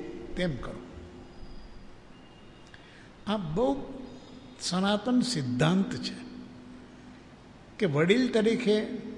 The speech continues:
ઉપદેશક તરીકે, કોઈ સમજાવવાનો આચાર્ય તરીકે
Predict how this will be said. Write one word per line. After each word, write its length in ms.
ઉપદેશક 600
તરીકે, 460
કોઈ 200
સમજાવવાનો 800
આચાર્ય 560
તરીકે 800